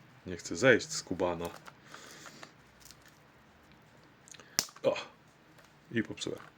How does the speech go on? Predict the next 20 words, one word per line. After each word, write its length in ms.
Dobra, 300
później 280
sobie 260
to 100
zdejmę. 380
<clears throat> 1200
Proszę 340
bardzo. 540
Ten 180
w 40
środku 400
też 280
ładny. 420
Ojejku, 360
ale 280
one 140
są 240
przyjemne 440
w 100
dotyku. 400